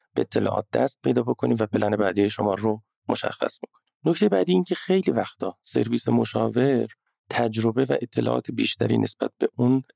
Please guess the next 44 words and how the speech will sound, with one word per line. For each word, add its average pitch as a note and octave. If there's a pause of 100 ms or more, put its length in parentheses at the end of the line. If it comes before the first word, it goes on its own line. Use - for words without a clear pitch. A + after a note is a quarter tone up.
تشخیص -
خاص -
داره. -
بنابراین A2
حتی C3
بعضی A2
وقتا G#2
تماس‌های G#2
تلفنی G#2
می‌تونه C3
برای A2
شما A2+
بسیار A2+
راهگشا -
باشه. - (200)
به E3+
اضافه D#3+
اینکه A#2+
وقتی B2
شما B2
متوجه A#2+
می‌شین - (400)
که A2+
پزشک A#2+
ماش-، A2+
مشاور A2
شما F#2+
داره G#2+
شما A2
رو A#2
ساپورت A#2+
می‌کنه -
و G#2+
در G#2+
ساعت‌های G#2+
آینده G#2
به G2
شما G2+
میپیونده، G#2+
می‌تونه C3+
به A2+
شما G#2
آرامش G2
خاطر -